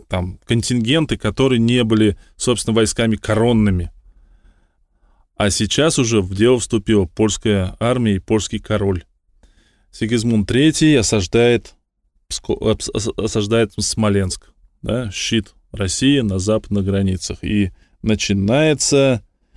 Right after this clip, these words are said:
почти двадцатимесячная героическая со стороны осажденных, а, осада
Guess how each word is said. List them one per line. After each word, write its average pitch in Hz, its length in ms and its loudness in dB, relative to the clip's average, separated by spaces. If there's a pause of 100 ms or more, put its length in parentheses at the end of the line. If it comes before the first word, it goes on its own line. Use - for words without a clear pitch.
(420)
почти 160 640 2
двадцатимесячная 123 1400 0 (1000)
героическая 120 960 0
со - 220 -4
стороны 117 500 0
осажденных, 117 800 -2 (800)
а, 101 300 -2 (100)
осада 135 600 0